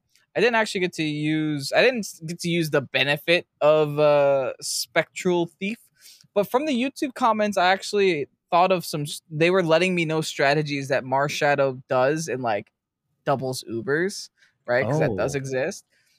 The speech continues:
Speaker 1: Um, and even some strategies that Magearna does. So the one that Magearna does is Final Gambit spam. So you have your team full of, like, a Selgor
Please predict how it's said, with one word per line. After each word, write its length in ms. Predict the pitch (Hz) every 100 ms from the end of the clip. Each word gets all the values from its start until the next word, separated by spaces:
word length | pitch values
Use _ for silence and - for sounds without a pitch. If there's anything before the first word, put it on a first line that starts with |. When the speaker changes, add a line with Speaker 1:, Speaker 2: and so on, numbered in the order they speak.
| _ -
Speaker 1:
Um, 420 | 135 131 127 127
and 180 | - 160
even 480 | 170 170 180 175 170
some 260 | 160 165 156
strategies 340 | 160 151 147
that 140 | 143 131
Magearna 420 | 135 185 277 190
does. 260 | 92 57
So 500 | - 156 139 135 110 -
the 140 | 151
one 220 | 151 165 202
that 100 | 185
Magearna 520 | 131 - 147 208 156
does 320 | 104 76 -
is 180 | 123 135
Final 400 | - 131 143 147
Gambit 460 | 127 87 143 131 -
spam. 440 | - 92 64 - _
So 120 | -
you 140 | 147 143
have 260 | 156 165
your 140 | 175 165
team 320 | - 156 156
full 180 | 147 139
of, 60 |
like, 160 | 127 -
a 60 |
Selgor 1000 | 127 - - 135 135 139 139 135 131 127